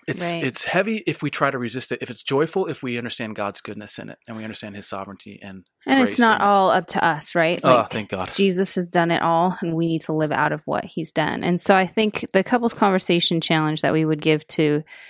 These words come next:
Speaker 2: to each of you is to answer these two questions to each other. So where do you feel like you wanna jump ship? Like, where do you feel like in your marriage you just wanna kinda give up, or you don't feel like fighting anymore?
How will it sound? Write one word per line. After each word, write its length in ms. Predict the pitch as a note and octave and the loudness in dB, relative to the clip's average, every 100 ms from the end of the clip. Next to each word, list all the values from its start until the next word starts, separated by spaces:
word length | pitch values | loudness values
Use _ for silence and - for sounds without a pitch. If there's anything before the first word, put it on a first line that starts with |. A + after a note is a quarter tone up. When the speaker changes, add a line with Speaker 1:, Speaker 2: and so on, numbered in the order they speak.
| - _ - | -20 _ -8
Speaker 2:
to 100 | - | -2
each 220 | F3 - | 2 2
of 100 | D3+ | 2
you 160 | D3+ | 4
is 140 | D3+ - | 2 0
to 160 | - | 0
answer 240 | G3+ A3 B3+ | 2 4 4
these 160 | G3+ - | 2 2
two 140 | G3 | -2
questions 540 | - E3 - D#3+ D3+ - | 2 0 2 -2 -2 0
to 180 | - B3 | 2 2
each 160 | F#3 | 2
other. 340 | F3 - - D#3+ | 0 0 -10 -12
So 480 | - - E3+ D3+ D#3 - - - _ | -8 2 2 2 -2 -12 -20 -20 _
where 220 | F#3 G#3 | 2 4
do 80 | A3 | 4
you 140 | A3 | 0
feel 260 | - G3+ F#3 | 0 2 4
like 220 | F3 - | 2 2
you 80 | D#3 | 0
wanna 480 | D#3+ D#3+ D#3 D3+ F3 _ _ - | 2 4 2 0 -4 _ _ -2
jump 180 | D#3+ - | -2 0
ship? 360 | - D3 - _ _ _ _ _ | 0 -2 -2 _ _ _ _ _
Like, 260 | F3+ D3 - | -6 -6 2
where 200 | E3+ F#3 | 2 4
do 60 | |
you 120 | F#3+ F3 | 2 0
feel 260 | - E3 | 2 2
like 240 | D#3 D3+ - | 4 2 0
in 100 | D3+ | 0
your 120 | D3+ | 0
marriage 480 | D3 D3 C#3+ - - | 0 0 0 -4 -6
you 100 | D#3+ | -4
just 220 | D#3 - | -4 -2
wanna 200 | C#3+ C#3+ | -2 -2
kinda 240 | - D#3+ | -4 -4
give 260 | D3+ D3+ C#3+ | 0 0 2
up, 200 | C#3 - - | 0 0 -10
or 160 | - D#3 | -2 -2
you 120 | D3+ | 0
don't 200 | D3+ C#3 | -2 -4
feel 140 | - D3+ | 0 0
like 100 | - | 2
fighting 400 | D#3 D#3+ F#3 F#3 | 0 2 2 4
anymore? 480 | G3 G3+ G#3 A#3+ | 4 4 4 2